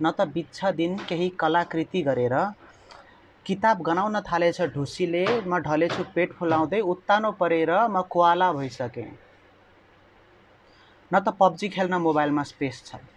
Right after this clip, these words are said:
न त पब्जी खेल्न मोबाइलमा स्पेस छ, न त केटी पट्याउने खालको फेस नै। पल्टी नै आनन्द लाग्दो रहेछ छाती कन्याउँदै, नाङ्गे बाबाको भेषमै म कोवाला भइसकेँ।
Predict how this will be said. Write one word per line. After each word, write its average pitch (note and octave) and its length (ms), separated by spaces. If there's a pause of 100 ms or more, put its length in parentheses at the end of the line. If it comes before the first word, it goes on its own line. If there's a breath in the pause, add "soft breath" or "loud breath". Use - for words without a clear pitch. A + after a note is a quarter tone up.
(1800 loud breath)
न F3+ 80
त C#4 220
पब्जी G#3 300
खेल्न G#3+ 260
मोबाइलमा F#3+ 480
स्पेस - 500
छ, - 80 (240)
न F#3+ 160
त G3+ 80
केटी G3 320
पट्याउने F3+ 400
खालको E3 400
फेस C#3+ 360
नै। A3+ 280 (380 loud breath)
पल्टी G3+ 300
नै B3+ 200
आनन्द G3 340
लाग्दो E3 360
रहेछ E3 220 (120)
छाती D#3+ 320
कन्याउँदै, D3 460
नाङ्गे G#3 400
बाबाको E3+ 460
भेषमै D3 520
म G3+ 240
कोवाला F3 480
भइसकेँ। D#3 520